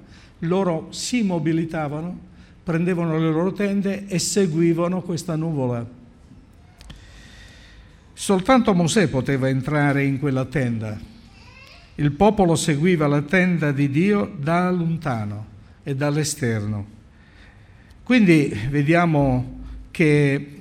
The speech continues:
soltanto Mosè poteva accedere alla tenda di Dio perché lui era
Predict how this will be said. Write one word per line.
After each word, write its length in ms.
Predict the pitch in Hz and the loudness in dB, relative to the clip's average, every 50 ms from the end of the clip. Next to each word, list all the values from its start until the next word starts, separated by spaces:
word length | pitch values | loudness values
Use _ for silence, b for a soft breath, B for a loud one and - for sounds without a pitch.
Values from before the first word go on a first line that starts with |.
| - - - | -20 -20 -20
soltanto 720 | - - - - 170 147 151 - 214 196 190 190 - 180 156 | -14 -12 -4 -4 -4 -4 0 0 0 0 0 0 0 -2 -2
Mosè 360 | 156 156 143 - 202 196 180 | 0 -2 -2 0 0 0 0
poteva 420 | - 170 160 - 160 151 131 131 | 0 -2 -4 -2 -2 -2 0 0
accedere 560 | 123 127 - 190 180 175 175 156 160 147 139 | -2 -2 0 0 2 0 2 0 0 0 0
alla 180 | 139 135 131 127 | 0 0 0 -2
tenda 340 | 123 - 170 160 147 147 147 | -2 -2 -2 -2 0 0 0
di 160 | 165 180 180 | 2 2 0
Dio 240 | 147 147 180 190 165 | 2 2 2 0 0
perché 320 | - 151 131 - - 139 | -2 -4 -4 -2 -2 -2
lui 280 | 135 135 143 147 151 151 | -2 0 0 0 2 2
era 380 | 135 127 127 127 117 110 104 | 2 2 0 0 0 -2 -4